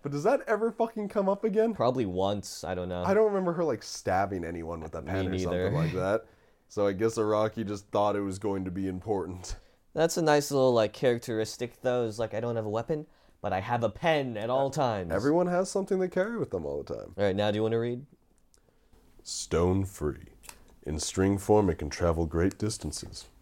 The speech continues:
Speaker 1: but it's weak and easily damaged. If it clumps up and becomes three-dimensional, it becomes easier to concentrate power,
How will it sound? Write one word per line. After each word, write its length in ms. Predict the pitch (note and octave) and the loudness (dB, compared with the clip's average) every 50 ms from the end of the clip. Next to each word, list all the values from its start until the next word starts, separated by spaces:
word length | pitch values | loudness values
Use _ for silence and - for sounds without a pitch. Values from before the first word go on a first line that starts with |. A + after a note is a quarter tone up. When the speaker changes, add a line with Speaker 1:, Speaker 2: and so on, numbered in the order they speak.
| - | -8
Speaker 1:
but 160 | G2 - E2 D#2 | -4 -2 -2 -2
it's 200 | D2 - - - | -2 -6 -6 -4
weak 360 | F#2 G2+ F#2 - - - - - - - - - - | -2 -2 -2 -2 -6 -12 -20 -20 -20 -20 -20 -10 -6
and 220 | D2+ D2+ - - | -6 -6 -6 -6
easily 420 | - E2 F2+ F2+ E2+ D2 C2+ B1+ B1+ | -4 -2 -2 -2 -2 -4 -6 -8 -8
damaged. 580 | B1+ - D2+ D2+ C#2+ C2+ F2 - - - - - _ _ _ _ _ _ _ _ | -6 -6 -4 -4 -4 -6 -10 -14 -18 -20 -20 -20 _ _ _ _ _ _ _ _
If 140 | - D#2+ D#2 | -10 -6 -6
it 120 | F2 E2+ | -6 -6
clumps 360 | - - G#2 G2+ G2+ F#2+ - | -2 0 0 2 2 2 2
up 220 | G#2 G#2 G#2+ - - | 4 4 4 4 0
and 120 | G#2 F#2 | -2 -2
becomes 380 | F2+ F2 - - G2+ G2 F#2+ - | -4 -4 -4 -4 -2 -2 -2 -4
three-dimensional, 920 | - - G2 G2+ F#2+ F#2+ F#2+ G2+ G#2 A2+ A#2 - C3+ C3+ C#3 C3+ B2 - _ _ - | -4 -2 0 0 0 2 2 2 0 0 -2 -4 -4 -4 -4 -4 -6 -12 _ _ -8
it 100 | F2 D#2 | -6 -6
becomes 420 | E2 E2 - C#3 C3+ C#3 - - | -6 -4 -2 0 0 0 -2 -4
easier 360 | G#2 A#2+ B2 A2+ G2 E2 E2 | -2 0 0 0 0 0 -2
to 100 | - D#2+ | -2 -4
concentrate 640 | - - G#2 G2 F#2+ F#2 - E2+ D#2 - E2 D2 C#2 | -4 -2 0 0 0 0 -2 -6 -6 -4 -4 -6 -4
power, 380 | - G2 G2 F2+ D#2 C#2 - - | -2 0 0 0 0 0 -4 -10